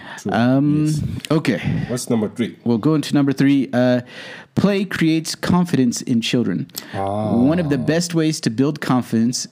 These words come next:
Speaker 2: is to take risks.
Speaker 1: Ah.
Speaker 2: Uh-huh.
Speaker 1: Mm-hmm.
Speaker 2: And play gives, uh, young kids, um, exactly that opportunity. As kids learn and experience with new games,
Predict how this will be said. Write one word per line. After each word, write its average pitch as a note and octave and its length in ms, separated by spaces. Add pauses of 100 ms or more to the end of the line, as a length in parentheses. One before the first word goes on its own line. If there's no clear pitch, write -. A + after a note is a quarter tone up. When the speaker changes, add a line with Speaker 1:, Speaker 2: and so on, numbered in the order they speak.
(160)
Speaker 2:
is A#2+ 280
to - 180
take A2+ 480
risks. - 640
Speaker 1:
Ah. G2+ 720 (320)
Speaker 2:
Uh-huh. D3 500 (160)
Speaker 1:
Mm-hmm. A#2 500
Speaker 2:
And C3 280
play D#3 540 (260)
gives, D3+ 480 (320)
uh, A#2+ 140
young C#3+ 400 (100)
kids, A2+ 420 (260)
um, A2+ 500 (840)
exactly B2+ 580
that A#2 140
opportunity. G#2+ 600 (100)
As C3 160
kids F3 340
learn C#3 480
and A#2 140
experience C#3 640 (100)
with G#2+ 220
new D3+ 160
games, G2 460